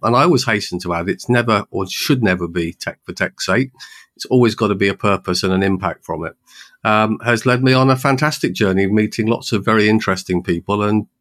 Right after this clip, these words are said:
developing tech for, um, schools all around the world. And, um, yeah, that's kind of a very potted summary of my introduction into ed and tech together.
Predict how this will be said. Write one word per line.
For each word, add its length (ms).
developing 600
tech 320
for, 300
um, 360
schools 420
all 220
around 220
the 60
world. 440
And, 280
um, 240
yeah, 120
that's 280
kind 220
of 140
a 60
very 220
potted 400
summary 440
of 100
my 220
introduction 640
into 420
ed 240
and 240
tech 280
together. 360